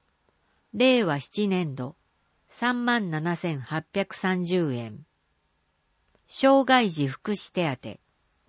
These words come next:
令和六年度、一万五千六百九十円。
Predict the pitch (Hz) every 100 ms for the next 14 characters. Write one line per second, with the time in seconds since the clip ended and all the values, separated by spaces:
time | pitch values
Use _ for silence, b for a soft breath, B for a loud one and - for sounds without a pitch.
0 | _ _ 190 262 262 196 151 156 - 214
1 | 202 170 127 127 - _ _ _ _ _
2 | _ _ 202 - 262 254 240 165 165 196
3 | 190 147 147 151 - 220 - - 220 208
4 | 190 190 147 123 117 113